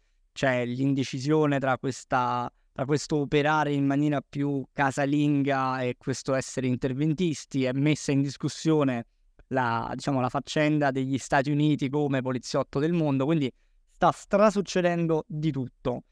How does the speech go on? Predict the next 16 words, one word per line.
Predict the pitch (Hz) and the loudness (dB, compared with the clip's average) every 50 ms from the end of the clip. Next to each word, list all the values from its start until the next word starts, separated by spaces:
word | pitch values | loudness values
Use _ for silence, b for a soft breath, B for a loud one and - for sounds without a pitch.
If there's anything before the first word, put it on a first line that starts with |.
| _ - | _ -4
Come | - 226 240 247 254 240 208 | 2 6 6 6 6 4 0
stanno | - - - 196 196 208 208 220 220 220 220 220 226 - - 156 | -2 -2 0 2 2 2 2 4 2 2 2 2 0 0 0 0
oggi? | 165 170 170 160 156 156 175 185 175 | -2 -2 -2 -4 -2 2 4 4 4
Qual | - - 156 | 4 4 2
è | 175 | 4
lo | 180 180 156 | 4 2 0
stato | - - 175 170 175 180 | 0 2 2 2 2 2
di | 156 151 | -2 -2
salute | 135 - 160 160 160 160 160 147 156 151 147 147 143 - | 0 0 0 0 0 0 0 0 2 2 2 0 -2 -4
a | - 143 | -4 -4
livello | 139 143 139 151 151 143 143 143 143 139 139 135 135 127 | -2 0 2 2 2 2 2 2 2 2 0 0 -2 -2
culturale | - 160 151 147 135 - 156 156 165 180 185 180 165 156 | -4 -4 -6 -6 -4 -2 2 4 6 6 6 4 2 0
degli | 151 143 143 139 | 0 -2 -2 -4
Stati | 127 - - 151 139 | -6 -2 -2 0 0
Uniti | 151 170 190 185 165 | 2 0 2 2 0
rispetto | 143 139 - - _ - 151 143 - _ _ - 156 147 139 | 0 -2 -6 -6 _ 0 0 0 -2 _ _ -2 0 0 0